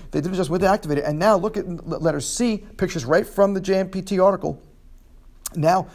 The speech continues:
that the, the, the nerve looks better and the nuclei and the cells are starting to reform again and re-,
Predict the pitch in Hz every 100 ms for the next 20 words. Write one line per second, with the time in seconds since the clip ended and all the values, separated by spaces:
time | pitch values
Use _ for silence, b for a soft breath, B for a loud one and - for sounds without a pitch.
0 | B - 151 - - 151 143 143 135 127
1 | 139 131 - - 139 175 214 - 139 127
2 | 196 214 - 139 170 202 - - 160 143
3 | 143 143 180 - 214 202 208 - 156 139
4 | - 175 196 - 135 - 160 170 170 143
5 | 127 B B - 143 180 - 160 156 139
6 | 127 104 90 120 120 143 170